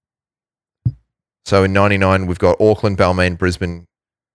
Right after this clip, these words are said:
Canberra, Canterbury, Manly,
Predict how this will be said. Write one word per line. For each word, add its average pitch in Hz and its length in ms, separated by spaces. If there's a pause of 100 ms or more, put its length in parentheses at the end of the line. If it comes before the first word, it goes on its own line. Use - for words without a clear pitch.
(440)
Canberra, 95 400
Canterbury, 90 680
Manly, 90 800